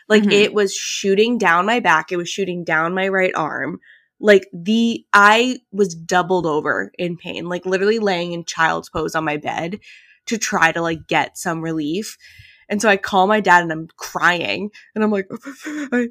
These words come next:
Speaker 1: I need to walk over to C V S. I have the worst
Speaker 2: <laughs>
Speaker 1: heartburn." And he's like, "Do you need to, like, go to urgent care? Like, are you okay?" I was like, "I don't know if I'm okay."
Speaker 2: I don't even
Speaker 1: Um,
Speaker 2: think you
Speaker 1: so
Speaker 2: could go to
Speaker 1: yeah.
Speaker 2: urgent care at that hour.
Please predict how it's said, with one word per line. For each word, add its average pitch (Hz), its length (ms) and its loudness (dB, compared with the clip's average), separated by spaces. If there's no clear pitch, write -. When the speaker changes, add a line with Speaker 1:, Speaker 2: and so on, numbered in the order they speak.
Speaker 1:
I 254 160 0
need 262 220 0
to 277 100 2
walk 233 260 -2
over 233 220 0
to 240 100 -2
C 233 260 -4
V 214 140 -2
S. 277 360 0
I 262 180 2
have 269 260 4
the 269 120 2
worst 254 320 4
Speaker 2:
<laughs> 277 60 -2
Speaker 1:
heartburn." 269 640 0
And 285 160 2
he's 294 160 4
like, 254 220 2
"Do - 80 -6
you 202 60 -2
need 208 140 -2
to, 285 80 -8
like, 480 100 -4
go 185 140 4
to 190 120 0
urgent 240 400 -2
care? 392 240 -2
Like, 311 100 0
are 196 120 4
you 180 180 -2
okay?" 214 580 0
I 320 80 2
was 220 140 0
like, 214 340 0
"I 214 160 4
don't 392 180 8
know 208 180 10
if 185 120 4
I'm 147 140 2
okay." - 400 -2
Speaker 2:
I 185 260 6
don't 311 100 4
even 370 80 8
Speaker 1:
Um, 370 80 2
Speaker 2:
think 262 160 0
you 262 60 4
Speaker 1:
so 247 80 4
Speaker 2:
could 214 80 4
go 190 120 6
to - 80 6
Speaker 1:
yeah. - 60 2
Speaker 2:
urgent 175 300 0
care 185 160 -2
at 175 140 -2
that 156 180 2
hour. 160 500 -2